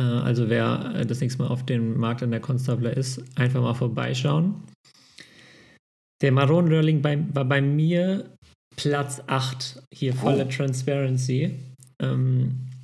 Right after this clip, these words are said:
Speaker 1: aber das heißt auch, dass da
Speaker 2: Aber er
Speaker 1: sieben
Speaker 2: war
Speaker 1: davor
Speaker 2: drauf.
Speaker 1: sind, äh, von denen wir auch sehr viele jetzt schon hatten, beziehungsweise von denen wir jetzt sogar schon fünf hatten.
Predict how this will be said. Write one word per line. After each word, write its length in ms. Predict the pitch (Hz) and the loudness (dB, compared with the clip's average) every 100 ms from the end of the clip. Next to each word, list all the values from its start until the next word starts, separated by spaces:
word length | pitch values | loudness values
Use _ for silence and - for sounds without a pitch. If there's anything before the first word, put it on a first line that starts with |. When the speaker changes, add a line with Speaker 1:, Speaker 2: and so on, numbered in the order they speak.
| - - _ _ - | -20 -20 _ _ -4
Speaker 1:
aber 180 | 127 131 | 0 0
das 140 | 131 | 0
heißt 200 | 135 127 | 0 0
auch, 120 | 131 127 | -2 -2
dass 180 | 131 | 0
da 80 | 127 | 0
Speaker 2:
Aber 80 | 120 | 0
er 60 | 131 | 2
Speaker 1:
sieben 180 | 135 | 2
Speaker 2:
war 100 | 127 | 2
Speaker 1:
davor 340 | 127 123 135 151 | 2 2 2 2
Speaker 2:
drauf. 60 | 160 | 2
Speaker 1:
sind, 500 | 170 175 202 214 - - - - - _ | 2 2 0 -2 -10 -20 -20 -20 -20 _
äh, 100 | - | -6
von 180 | 127 147 | 0 2
denen 200 | 151 151 | 2 2
wir 140 | 147 - | 0 0
auch 240 | 135 - - | -2 -4 -2
sehr 320 | 123 139 143 | 0 0 0
viele 260 | - 147 | -2 0
jetzt 280 | 135 131 131 | 0 0 0
schon 440 | 127 127 120 - - | -2 -2 -2 -4 -6
hatten, 720 | 156 - 120 131 175 220 - _ _ _ _ _ _ - | -6 -4 -2 0 -2 -4 -12 _ _ _ _ _ _ -14
beziehungsweise 320 | - 127 123 | -4 -2 0
von 160 | 127 127 | 0 -2
denen 180 | 131 | 0
wir 80 | 131 | 0
jetzt 180 | 131 127 | -2 -2
sogar 260 | 135 127 127 | -2 -2 -2
schon 300 | - 131 127 | -2 -2 -2
fünf 720 | - - - 143 156 156 - | -4 -10 -4 0 0 -2 -8
hatten. 420 | 123 - 127 | -6 -4 -4